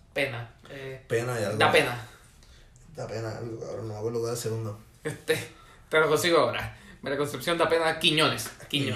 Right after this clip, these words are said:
Speaker 2: Quiñones, vamos a tener Quiñones.
Speaker 1: Pero da pena.
Speaker 2: Sí, y en verdad dio pena.
Speaker 1: <laughs>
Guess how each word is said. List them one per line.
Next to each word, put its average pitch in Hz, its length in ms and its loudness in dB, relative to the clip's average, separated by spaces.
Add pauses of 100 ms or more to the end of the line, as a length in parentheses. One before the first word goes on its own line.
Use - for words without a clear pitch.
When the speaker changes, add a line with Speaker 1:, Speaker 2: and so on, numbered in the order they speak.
Speaker 2:
Quiñones, 110 500 -2
vamos 104 140 -12
a 95 80 -8
tener 90 140 -12
Quiñones. - 440 -14 (120)
Speaker 1:
Pero 196 180 8
da 165 140 10
pena. 123 260 2 (960)
Speaker 2:
Sí, 117 480 -4 (160)
y 131 200 0
en 131 100 6
verdad 120 220 4
dio 117 140 2
pena. 101 240 -6 (340)
Speaker 1:
<laughs> 165 100 -10